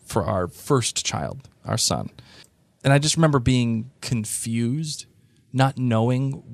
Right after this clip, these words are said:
what was going to happen because we had our doula. She was standing up on my wife's bed, and my wife was on all fours, and they had this long cloth <laughs> that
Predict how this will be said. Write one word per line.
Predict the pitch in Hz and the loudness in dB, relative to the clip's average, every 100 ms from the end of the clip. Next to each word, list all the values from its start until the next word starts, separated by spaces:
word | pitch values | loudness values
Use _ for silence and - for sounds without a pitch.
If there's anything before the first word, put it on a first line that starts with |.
| 127 | -4
what | 127 98 | -2 -2
was | 135 123 | -4 -2
going | 120 107 | -2 -2
to | |
happen | 117 110 - 127 | -2 -4 -4 -6
because | 98 120 107 113 | -4 0 0 0
we | 117 | -2
had | 117 | -2
our | 104 107 | -2 -2
doula. | 113 117 120 123 | -2 0 0 -2
She | - | -6
was | 98 101 - - - - - - _ _ | -8 -8 -8 -12 -20 -20 -20 -20 _ _
standing | - - 120 120 | 0 4 6 6
up | 123 113 | 4 4
on | 107 113 - | 0 -2 -4
my | 110 | -2
wife's | 104 101 107 | 2 2 0
bed, | - 92 98 135 | -4 -4 -4 -4
and | 87 80 | -4 -6
my | 78 | -4
wife | 85 101 | -4 -2
was | 120 | -4
on | 101 95 | -6 -6
all | 90 | -6
fours, | - - 87 147 139 - - _ _ | -8 -8 -4 -2 -2 -4 -6 _ _
and | - 107 | -12 -10
they | |
had | 113 120 113 | -6 -6 -4
this | 95 - - | -2 -2 -4
long | 104 104 113 107 113 95 127 135 _ _ _ _ _ _ _ _ _ _ _ _ _ _ - _ | -8 -4 0 0 -2 -2 -6 -8 _ _ _ _ _ _ _ _ _ _ _ _ _ _ -20 _
cloth | - - 117 104 - - - - - - - - - - | 0 2 0 0 -2 -4 -6 -12 -6 -2 0 2 2 4
<laughs> | 165 151 - - | 2 2 0 -2
that | 123 | -2